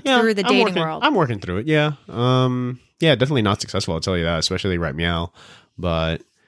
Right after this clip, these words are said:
Speaker 2: Did you just say Right Meow?
Speaker 1: No, I said Right Meow.
Speaker 2: What?
Speaker 1: What?
Speaker 2: <laughs> What?
Speaker 1: No, what I'm saying is, like, I, I've, I, there, ev-, just because of the pandemic, right?
Speaker 2: Mm-hmm.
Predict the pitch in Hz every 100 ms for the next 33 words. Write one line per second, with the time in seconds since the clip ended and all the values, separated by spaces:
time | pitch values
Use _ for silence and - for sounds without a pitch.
0 | _ _ - 226 233 262 359 294 185 185
1 | 180 156 165 220 - 147 107 82 92 98
2 | 95 139 85 _ _ _ _ _ _ _
3 | _ _ _ _ _ _ _ _ _ 226
4 | 370 - _ - - _ _ _ _ _
5 | _ - - - _ _ _ _ _ _
6 | _ _ 269 466 - - 320 208 202 208
7 | 233 262 143 131 135 143 151 147 143 135
8 | 160 151 151 175 151 - - 185 160 147
9 | - - - 226 196 160 127 87 80 80
10 | 104 110 110 202 202 175